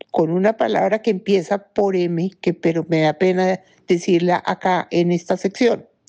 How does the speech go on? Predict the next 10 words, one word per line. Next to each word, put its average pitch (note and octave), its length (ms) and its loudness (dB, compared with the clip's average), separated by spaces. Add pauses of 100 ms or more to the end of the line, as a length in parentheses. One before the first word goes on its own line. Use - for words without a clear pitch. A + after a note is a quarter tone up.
(460)
También C#4 440 0
le D#4+ 100 4
gritaron, A#3+ 600 0 (100)
"Es F4 240 0
su F4 180 -2
culpa", D#4 420 2
cuando G3 240 0
el F#3+ 80 -4
presidente G#3 580 0
habló B3 460 2